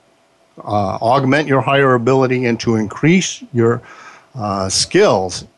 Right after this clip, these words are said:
in being able to job hunt or be able to develop your career, the first place you turn to is learn more about selling, learn more about how you do it, because that is actually the key to almost everything that goes on in the business world,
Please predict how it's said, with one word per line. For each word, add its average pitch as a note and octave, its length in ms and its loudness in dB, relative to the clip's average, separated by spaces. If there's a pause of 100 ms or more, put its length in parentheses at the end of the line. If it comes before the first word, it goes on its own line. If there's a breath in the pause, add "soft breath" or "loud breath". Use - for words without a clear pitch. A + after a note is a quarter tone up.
in A2+ 160 -2
being A2+ 220 -2
able A2+ 160 -2
to G2+ 100 -2
job A#2+ 360 0
hunt A2 320 -4
or A#2 100 0
be A2+ 180 0
able A2+ 180 0
to G2+ 80 -2
develop G#2 420 0
your G#2 100 -6
career, A2 540 0 (220 loud breath)
the G2+ 80 -6
first - 380 -2
place A#2+ 280 0
you G#2+ 80 -6
turn B2+ 400 0
to G#2 200 0
is G2 160 -6
learn A2+ 200 2
more A2 220 2
about G2 220 -4
selling, F2 440 -4 (200)
learn G2+ 160 0
more G#2+ 220 2
about G2 220 0
how A2 100 -2
you G2 140 -4
do G#2+ 180 0
it, G2+ 100 -6
because - 340 -6
that A#2+ 200 2
is A#2+ 120 0
actually A#2 300 -2
the A2 120 -4
key C3+ 500 0 (440 loud breath)
to A#2 260 0
almost A#2 480 2 (100)
everything C#3 440 2
that A2+ 60 -2
goes A2 240 0
on A#2 180 2
in G#2 80 -2
the G2 60 -4
business G#2+ 420 -2
world, G2+ 280 -2